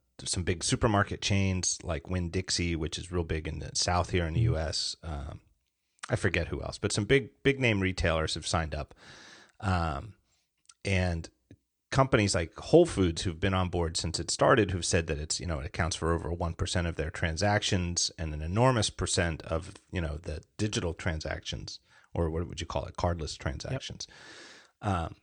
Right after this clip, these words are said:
Speaker 1: and at the same time, there were, like, three or four <laughs> stories that I saw, all based on the same analyst report about what,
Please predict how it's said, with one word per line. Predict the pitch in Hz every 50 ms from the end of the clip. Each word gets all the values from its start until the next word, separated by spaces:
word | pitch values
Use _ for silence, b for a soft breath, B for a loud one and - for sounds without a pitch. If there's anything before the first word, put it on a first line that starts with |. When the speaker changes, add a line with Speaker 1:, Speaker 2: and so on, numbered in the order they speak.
| _ _ _ _ _ _ _ _ _ _ _ _ _ _ _ - -
Speaker 1:
and | 123 123 131
at | 135 127 -
the | 120
same | - - - - 147 160 185 202 208
time, | 202 196 107 90 90 87 85 80 -
there | - 117
were, | 113 113 110
like, | 104 101 98 - -
three | - - 117 127 143
or | 147 135
four | 117 - - - 131 98 127 127
<laughs> | - -
stories | - 117 110 113 104 95 90 87 82
that | 85 82
I | 78 82
saw, | - - - 90 85
all | 80 - 92 104 113
based | - 120 110 107 107 - -
on | 101 92
the | 87 85
same | - - 98 95 92
analyst | 90 95 104 101 92 95 - -
report | - 82 - - - - 82 73 67 - -
about | - 82 85 87 80 - -
what, | 92 92 95 92 -